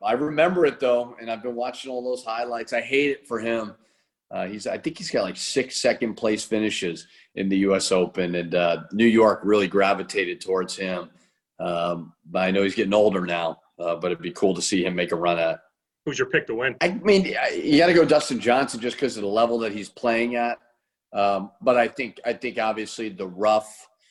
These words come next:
Speaker 1: and the greens are so insane, um, that you just never, ever, ever know. Um, but Dustin Johnson's playing at a level right now that's unbelievable. I like the other kid, um, Morikawa. He's really, really good as well. I'd probably go with those two. Um,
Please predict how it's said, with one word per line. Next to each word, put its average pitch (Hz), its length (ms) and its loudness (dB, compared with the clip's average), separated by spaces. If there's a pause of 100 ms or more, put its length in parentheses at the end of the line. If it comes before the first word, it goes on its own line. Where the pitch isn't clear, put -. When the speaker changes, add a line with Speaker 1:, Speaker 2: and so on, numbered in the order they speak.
(300)
Speaker 1:
and 98 320 -2
the 92 260 -8
greens 101 600 -2
are 87 80 -8
so 104 520 2
insane, 98 720 -4 (480)
um, 87 480 -4
that 117 200 0
you 117 60 -8
just 113 280 -2
never, 110 420 4
ever, 101 340 2
ever 98 300 -2
know. 98 600 -2
Um, 87 560 -6
but 101 160 -6
Dustin - 320 2
Johnson's 95 400 -4
playing 95 220 -4
at 87 60 -10
a 85 60 -10
level 98 300 -2
right 82 180 -4
now 85 160 -6
that's 85 180 -10
unbelievable. 90 640 -2 (140)
I - 80 4
like 170 160 6
the 147 80 4
other 127 120 2
kid, 120 220 0
um, 98 380 0 (100)
Morikawa. 113 720 0 (300)
He's 123 260 -4
really, 107 260 0
really 98 220 -2
good 95 220 -4
as 92 160 -10
well. 92 240 0
I'd 98 160 -2
probably 104 200 -2
go 101 140 -4
with 92 140 -6
those 95 260 -4
two. 92 380 -6 (460)
Um, 85 500 -2